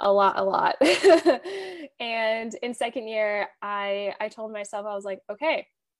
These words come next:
what is gonna be my new study strategy, and how am I going to do this efficiently and not having to spend as, as much time?" So that's what I did.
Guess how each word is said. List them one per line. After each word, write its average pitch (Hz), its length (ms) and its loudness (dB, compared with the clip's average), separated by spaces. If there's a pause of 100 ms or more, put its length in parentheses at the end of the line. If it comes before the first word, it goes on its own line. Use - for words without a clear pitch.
(260)
what 214 180 -6
is 240 140 -4
gonna 233 180 -8
be 220 400 -4
my 202 180 -8
new 208 320 -6
study 233 360 -6
strategy, 214 640 -2
and 185 300 -4
how 262 300 -6
am 262 100 -4
I 208 300 -2
going 202 400 0
to 196 100 -10
do 190 180 0
this 190 400 -2 (380)
efficiently 240 720 0 (500)
and 214 320 4
not 208 220 4
having 208 300 -4
to 214 100 -8
spend 196 320 -2
as, 190 280 0 (100)
as 202 120 0
much 196 280 -6
time?" 262 320 0
So 196 500 6 (440)
that's 185 200 -8
what 208 80 0
I 226 80 2
did. 233 400 6